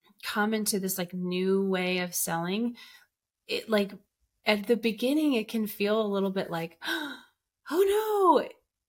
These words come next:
but it will very soon feel so fun, so easy, and so you. I loved what you were saying is, like,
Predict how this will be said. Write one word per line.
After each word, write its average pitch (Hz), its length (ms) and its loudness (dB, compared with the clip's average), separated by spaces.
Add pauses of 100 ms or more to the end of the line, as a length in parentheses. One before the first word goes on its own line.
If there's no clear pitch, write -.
(100)
but - 320 0 (280)
it 226 180 4
will 226 140 -2
very 214 640 0
soon 175 720 -2 (340)
feel 185 340 -4
so 190 680 0
fun, 180 600 -4 (680)
so 208 560 2
easy, 185 720 -2 (600)
and 214 160 0
so 254 400 6
you. 196 400 4
I 180 120 0
loved 202 240 0
what 214 160 -4
you 208 60 0
were 196 80 0
saying 208 300 2
is, 180 180 -2
like, 175 300 -4